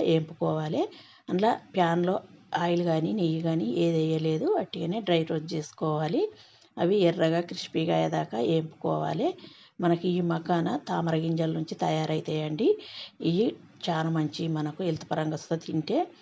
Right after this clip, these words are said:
డైటింగ్ చేసేవాళ్ళు, బరువు తగ్గాలనుకునే వాళ్ళు ఇవి కంపల్సరీ రోజు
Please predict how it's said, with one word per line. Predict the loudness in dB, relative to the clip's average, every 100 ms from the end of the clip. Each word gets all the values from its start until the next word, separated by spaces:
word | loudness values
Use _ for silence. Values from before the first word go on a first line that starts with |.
| _ _ -20 -8 2
డైటింగ్ | 4 4 4 4
చేసేవాళ్ళు, | 4 2 0 2 0 -2 0
బరువు | 2 4 2
తగ్గాలనుకునే | 2 -2 -2 -6 -4 -2 -2
వాళ్ళు | -2 -4 -4 0
ఇవి | -2 -2
కంపల్సరీ | -8 -2 -2 -2 -4 -4 -6 -14 -16 2 4
రోజు | 6